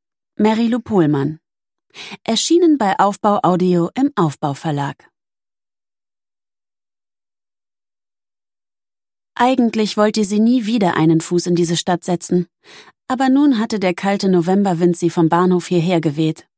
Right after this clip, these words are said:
Charlie stand frierend in der Bonner Altstadt vor dem schmalen, hohen Haus in der breiten Straße.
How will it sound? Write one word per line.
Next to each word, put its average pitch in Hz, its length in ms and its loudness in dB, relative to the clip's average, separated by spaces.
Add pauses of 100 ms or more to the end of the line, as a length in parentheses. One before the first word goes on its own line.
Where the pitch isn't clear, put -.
(720)
Charlie 262 440 0
stand 180 320 0
frierend 220 500 0
in 170 120 2
der 180 100 2
Bonner 175 360 2
Altstadt 185 420 -4
vor 170 140 -4
dem 170 140 2
schmalen, 180 480 0
hohen 170 320 2
Haus 175 220 -2
in 160 120 2
der 165 100 2
breiten 160 400 -2
Straße. 156 560 -6